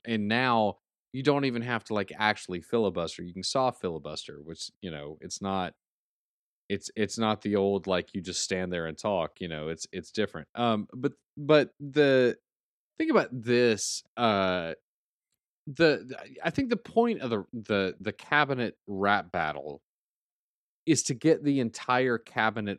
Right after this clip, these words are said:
on your side to have, like, a full court press to go and deal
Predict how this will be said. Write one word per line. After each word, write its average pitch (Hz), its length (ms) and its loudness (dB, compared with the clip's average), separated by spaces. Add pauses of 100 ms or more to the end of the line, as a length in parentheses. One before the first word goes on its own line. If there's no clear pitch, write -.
(120)
on 120 320 0
your 95 260 -2
side 98 680 2
to 92 100 -4
have, 101 320 0
like, 98 180 -2
a 92 80 -6
full 135 580 0
court 120 400 0 (120)
press 98 640 -2
to - 80 -10
go 98 240 -2
and 87 160 -8
deal 95 480 -4